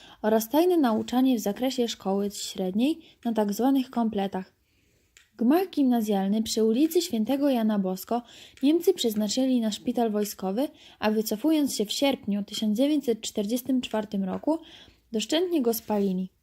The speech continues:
Ówczesny dyrektor gimnazjum, ksiądz Józef Strus, pragnąc ratować kościół przed pożarem, nakazał zerwać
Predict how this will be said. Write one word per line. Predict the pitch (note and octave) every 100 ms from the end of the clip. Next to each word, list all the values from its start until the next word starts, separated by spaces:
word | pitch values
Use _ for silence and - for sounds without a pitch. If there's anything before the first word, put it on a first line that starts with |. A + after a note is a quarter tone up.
| _ _ _ _ _ - -
Ówczesny | - - D4 E4+ A4+
dyrektor | F4 D4 C#4 C#4 C4
gimnazjum, | B3 B3 A#3 A3+ A3+ B3
ksiądz | B3 A#3+ -
Józef | E4+ F4+ G4+
Strus, | - - A3+ A3+ - - - - -
pragnąc | D4+ F#4+ A4 -
ratować | C#4 C4+ B3+ B3+
kościół | - A3+ G#3 - D4+ -
przed | - C4+
pożarem, | - B3+ A3+ A3 A3+ D#4 - - -
nakazał | B3 A#3+ C#4+ B3 A#3+
zerwać | B3+ F4 G#4